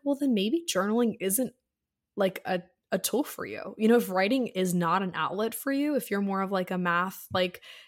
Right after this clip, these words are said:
science-y person, you know, if you don't really have that, like, creative kind of, like, I, I don't know. I feel like some people are very, they're very fluid between,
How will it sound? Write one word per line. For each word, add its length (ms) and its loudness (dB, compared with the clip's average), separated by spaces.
science-y 580 0
person, 640 2
you 40 -8
know, 60 4
if 100 0
you 60 4
don't 140 0
really 180 0
have 340 2
that, 260 0
like, 280 -8
creative 1000 0
kind 300 -4
of, 340 -2
like, 300 -2
I, 140 -2
I 60 4
don't 120 4
know. 100 2
I 100 -2
feel 140 2
like 80 0
some 160 2
people 200 2
are 100 2
very, 600 2
they're 120 -2
very 160 6
fluid 400 0
between, 520 -2